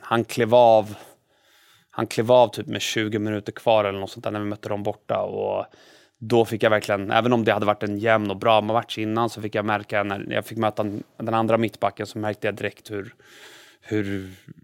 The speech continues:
vilken skillnad det var och hur enkelt det var helt plötsligt, att det var någonting som hade försvunnit som gjorde det väldigt, väldigt simpelt för mig att vinna alla dueller och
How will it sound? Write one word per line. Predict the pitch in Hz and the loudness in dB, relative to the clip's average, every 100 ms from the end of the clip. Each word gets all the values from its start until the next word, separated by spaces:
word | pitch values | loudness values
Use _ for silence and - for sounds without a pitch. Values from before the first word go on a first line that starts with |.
| - | -12
vilken | 113 113 | -10 -8
skillnad | - 117 107 107 | -4 -2 0 0
det | 98 | 0
var | 101 95 | 0 0
och | 95 | 0
hur | 95 | 0
enkelt | 110 104 101 95 | 0 -2 -4 -6
det | 92 | -6
var | 95 - | -8 -8
helt | 104 | -10
plötsligt, | 107 - 104 | -10 -10 -8
att | 101 - - - | -8 -10 -20 -16
det | 120 113 | -12 -4
var | 107 | -4
någonting | 104 107 104 110 | -2 -4 -6 -10
som | 104 104 | -8 -8
hade | 101 | -6
försvunnit | 104 107 107 95 95 | -4 -2 -2 -4 -6
som | - 98 | -8 -8
gjorde | 98 98 | -6 -4
det | 95 95 - _ _ _ _ | -4 -6 -10 _ _ _ _
väldigt, | 117 107 104 | -2 0 0
väldigt | 107 101 | 0 -2
simpelt | - 104 - 95 | -4 -4 -6 -8
för | 101 | -6
mig | 98 | -4
att | 95 | -4
vinna | 101 101 | -4 -2
alla | 98 101 | -2 -2
dueller | 95 101 101 101 95 | -2 -2 0 0 -4
och | 87 92 | -8 -16